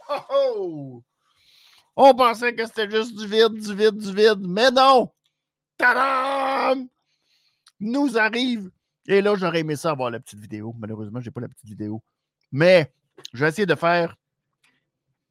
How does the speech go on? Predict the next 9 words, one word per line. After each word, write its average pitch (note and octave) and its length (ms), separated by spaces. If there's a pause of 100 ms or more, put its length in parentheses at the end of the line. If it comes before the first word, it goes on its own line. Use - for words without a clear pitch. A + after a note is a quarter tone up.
(2750)
un G3 180
remake, A#3 480
mesdames B2+ 260
et C3+ 40
messieurs. D#3 360 (1120)
Ce A2 80
sera C3+ 120
pas D#3 120
facile. D#3+ 460